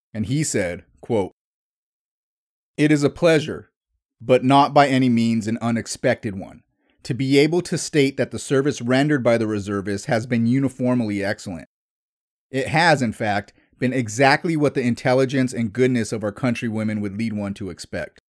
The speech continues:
unquote. The women who served during World War One were considered veterans of the war, and they received full benefits, just as every other Marine.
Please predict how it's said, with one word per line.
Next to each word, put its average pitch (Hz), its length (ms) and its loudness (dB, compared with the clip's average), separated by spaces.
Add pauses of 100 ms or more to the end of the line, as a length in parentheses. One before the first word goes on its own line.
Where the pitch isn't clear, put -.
(320)
unquote. 104 400 -8 (1300)
The 135 80 0
women 185 340 2
who 214 140 2
served 165 380 4
during 139 280 0
World 135 260 4
War 131 160 4
One 113 320 0
were 107 100 -4
considered 127 500 -2
veterans 113 420 2
of 104 80 -6
the 104 80 -6
war, 98 400 -4 (300)
and 127 120 -2
they 143 120 6
received 160 380 -2
full 156 280 -2
benefits, 139 600 -2 (240)
just 151 180 0
as 156 180 2
every 143 320 6
other 127 180 4
Marine. 117 500 0